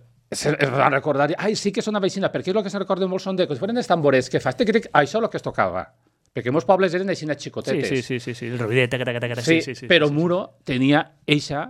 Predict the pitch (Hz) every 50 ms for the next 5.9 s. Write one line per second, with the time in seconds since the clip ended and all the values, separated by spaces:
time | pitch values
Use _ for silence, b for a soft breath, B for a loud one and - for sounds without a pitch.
0 | - _ _ 143 127 120 - - 120 - 127 - 120 123 147 117 110 107 107 120
1 | 117 117 - 110 110 120 123 120 123 147 131 123 156 151 - 135 113 110 - 117
2 | 113 110 110 110 107 101 - 113 110 110 104 104 107 117 127 147 151 143 127 117
3 | 110 104 107 - - 123 131 123 - 139 131 127 123 113 107 98 - 107 92 98
4 | 117 139 127 143 104 95 107 113 - - 131 120 - 110 117 131 160 170 - -
5 | 110 95 - 107 104 98 107 95 90 85 80 82 101 139 135 - 143 135